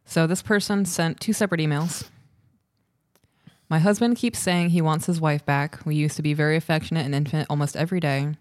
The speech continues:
When our son was born, who is now two, everything changed. I went through postpartum really bad, and since then it's just been rough.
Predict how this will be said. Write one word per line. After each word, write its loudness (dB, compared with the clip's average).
When 4
our 4
son 2
was 2
born, 2
who 4
is 2
now 2
two, 0
everything 0
changed. -2
I -2
went -4
through -4
postpartum -2
really 0
bad, -2
and 0
since -2
then 0
it's -4
just -6
been -2
rough. -4